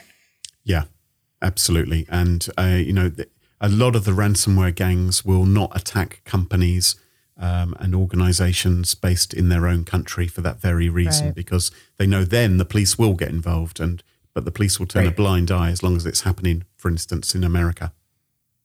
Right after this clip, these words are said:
Speaker 3: Or, or, or they can't. I was, I was with an F B I, a s-, a senior F B I official years ago, five, six years ago, and, and they had studied the internet bandwidth into Africa, the continent of Africa, and certain countries.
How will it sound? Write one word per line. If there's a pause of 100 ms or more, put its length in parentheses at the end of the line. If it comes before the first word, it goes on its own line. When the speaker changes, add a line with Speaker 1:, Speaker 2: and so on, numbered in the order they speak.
(160)
Speaker 3:
Or,
or,
or
they
can't.
I
was,
I
was
with
an
F
B
I,
a
s-,
a
senior
F
B
I
official (100)
years
ago, (560)
five,
six
years
ago,
and,
and
they
had
studied
the (480)
internet
bandwidth
into
Africa,
the
continent
of
Africa,
and
certain
countries.